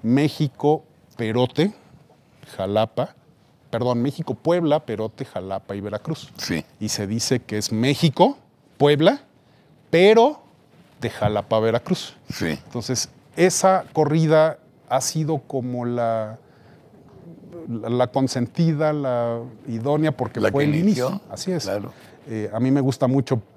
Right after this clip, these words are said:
Speaker 1: cómo Walt Disney dijo acerca de Mickey Mouse, ¿no? Recuerden que todo partió de un ratoncito.
Speaker 2: Así es.
Speaker 1: Nosotros igual.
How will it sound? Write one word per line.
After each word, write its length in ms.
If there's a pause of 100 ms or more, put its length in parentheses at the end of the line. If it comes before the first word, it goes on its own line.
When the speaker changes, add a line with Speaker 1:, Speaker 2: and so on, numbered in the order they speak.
Speaker 1:
cómo 440
Walt 360
Disney 380
dijo 320
acerca 400
de 100
Mickey 300
Mouse, 340
¿no? 180
Recuerden 680
que 160
todo 560 (160)
partió 640
de 180
un 320
ratoncito. 720 (200)
Speaker 2:
Así 280
es. 200
Speaker 1:
Nosotros 480
igual. 280